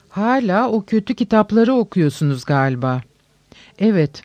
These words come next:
annem okuyor, yastığının altına saklıyor, ben de oradan çalıyorum." "Kendi kendinizi mahvediyorsunuz, yazık değil mi?" "İsteyerek yapmıyorum bunu.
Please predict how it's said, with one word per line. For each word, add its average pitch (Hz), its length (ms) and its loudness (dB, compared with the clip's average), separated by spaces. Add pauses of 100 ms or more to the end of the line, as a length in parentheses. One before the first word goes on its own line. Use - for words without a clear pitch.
(520)
annem 208 440 4
okuyor, 190 520 0
yastığının 202 600 4
altına 185 440 4
saklıyor, 156 720 -2
ben 190 220 2
de 196 60 0
oradan 180 440 2
çalıyorum." 147 600 0 (1080)
"Kendi 220 320 4
kendinizi 170 560 0
mahvediyorsunuz, 151 920 0
yazık 156 380 -2
değil 202 260 0
mi?" 135 220 -4 (920)
"İsteyerek 226 600 2
yapmıyorum 170 640 0
bunu. 135 260 -4